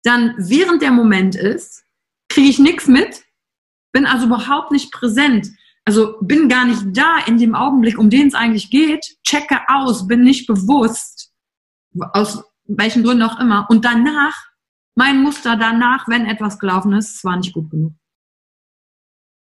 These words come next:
Mich selber wieder fertig zu machen, also eine Dreierstruktur.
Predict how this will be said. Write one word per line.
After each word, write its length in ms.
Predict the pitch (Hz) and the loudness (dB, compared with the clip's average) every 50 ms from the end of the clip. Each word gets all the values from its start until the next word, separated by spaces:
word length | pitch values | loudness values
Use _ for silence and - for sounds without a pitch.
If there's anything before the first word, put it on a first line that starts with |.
| _ _ | _ _
Mich 240 | - 208 226 202 190 | 2 4 4 4 2
selber 360 | 202 220 226 254 277 269 240 | 0 0 0 0 -2 -2 -2
wieder 180 | 247 247 240 233 | -2 -4 -4 -4
fertig 460 | - - 220 214 214 - 202 - - | -4 -4 -2 -2 -2 -4 -8 -12 -14
zu 160 | - - 175 | -12 -10 -8
machen, 280 | 170 165 160 170 - 196 | -6 -6 -6 -8 -8 -8
also 240 | - - 196 190 214 | -4 -4 -2 2 4
eine 140 | 226 240 226 | 4 4 4
Dreierstruktur. 1040 | 247 - 262 262 262 254 240 - - - 175 - - - 180 160 151 156 156 156 | 2 0 0 -2 -2 -4 -6 -6 -8 -10 -12 -12 -10 -6 -6 -4 -4 -4 -6 -8